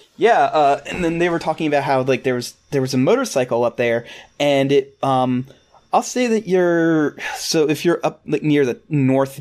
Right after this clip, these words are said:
bit of the map up here, I would say that, um, it, your accident happened around a hundred thirty-ninth Street, and you hear rumors that there was a motorcycle speeding away from the scene of an accident, like it might have been a hit, hit and run or something, which is weird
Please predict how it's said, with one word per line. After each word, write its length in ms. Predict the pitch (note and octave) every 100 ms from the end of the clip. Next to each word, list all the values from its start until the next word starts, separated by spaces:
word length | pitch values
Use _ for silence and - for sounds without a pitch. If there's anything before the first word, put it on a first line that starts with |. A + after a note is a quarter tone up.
| C3+
bit 240 | C#3+ C3 -
of 360 | C3 B2+ A#2+
the 60 | B2
map 420 | A2+ A#2+ B2 - - C3
up 120 | -
here, 460 | - C3 C3 C3+ C3+ - - -
I 100 | E3+
would 220 | D#3+ C3+
say 280 | - F3 D#3+
that, 220 | D3 C3
um, 500 | C3+ C3+ B2+ A#2+ A2+ -
it, 200 | C#3+ B2+ _ _ _ _
your 640 | - D3 D3 C3+ C3 B2+ - -
accident 360 | C3 - C#3+
happened 340 | - C3 C3+ B2+
around 360 | B2+ C3 C3
a 100 | C3
hundred 440 | - D3+ D3 B2+ -
thirty-ninth 640 | D3+ C3 A#2 A#2 C3+ D#3+
Street, 420 | - - F#3+ F#3+ - _ - - - _ -
and 400 | D#3 C#3+ C#3 C3+
you 100 | C3+
hear 280 | E3+ F3
rumors 380 | D3 D3+ C#3+ C3
that 140 | C#3 A2+
there 140 | C#3
was 180 | C3+ B2
a 300 | C3 A#2+ A#2+ -
motorcycle 480 | D3+ C#3+ C#3 D3 B2+
speeding 480 | - - E3 E3 D3+
away 360 | C#3 C#3 C#3+
from 200 | C3+ C3
the 80 | A#2
scene 180 | - B2+
of 80 | A#2
an 80 | A#2
accident, 340 | A#2 C3 B2
like 140 | B2
it 60 | C3
might 180 | C3 C3
have 60 |
been 100 | B2+
a 60 | A#2
hit, 360 | A2 C#3 B2+ -
hit 120 | E3+
and 140 | D#3+ C3
run 140 | A#2
or 40 |
something, 300 | - C3 A#2
which 140 | B2 C3+
is 100 | C3
weird 420 | F#3 C4+ B3+